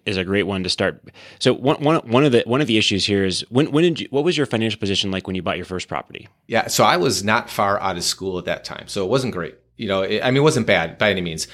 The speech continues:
Speaker 2: Uh, I was fortunate enough to pretty much have no student loan debts myself. So I, when I saved up the, the down payment, I bought the duplex that we currently live in, and that was the first property, the only property that I owned for probably fifteen years.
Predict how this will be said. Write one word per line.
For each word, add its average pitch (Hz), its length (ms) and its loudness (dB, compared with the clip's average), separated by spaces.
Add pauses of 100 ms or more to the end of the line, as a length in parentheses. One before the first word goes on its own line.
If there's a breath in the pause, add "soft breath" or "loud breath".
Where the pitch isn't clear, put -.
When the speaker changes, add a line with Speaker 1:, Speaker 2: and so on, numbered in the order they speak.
(180 loud breath)
Speaker 2:
Uh, 87 320 0
I 101 60 2
was 98 120 0
fortunate 113 300 0
enough 98 220 0
to 92 240 0
pretty 101 180 -6
much 92 100 -2
have 95 100 0
no 92 160 0
student 90 280 -2
loan 90 160 -2
debts 90 200 -2
myself. 90 460 2 (440 loud breath)
So 92 280 4
I, 98 200 4
when 98 180 2
I 92 60 4
saved 110 260 2
up 95 100 4
the, 98 260 -4
the 90 460 2
down 95 220 2
payment, 98 400 0 (100)
I 98 80 -4
bought 92 260 4
the 90 360 2
duplex 98 360 0
that 90 60 0
we 90 60 -2
currently 95 300 -2
live 98 200 2
in, 107 300 0
and 90 400 -2 (340)
that 110 220 4
was 107 140 2
the 98 80 0
first 104 240 0
property, 95 300 2
the 98 40 4
only 113 140 4
property 90 540 0
that 90 380 0
I 95 200 2
owned 90 300 -2
for 85 500 -4 (1080 soft breath)
probably 113 220 4
fifteen 107 440 0
years. 92 520 0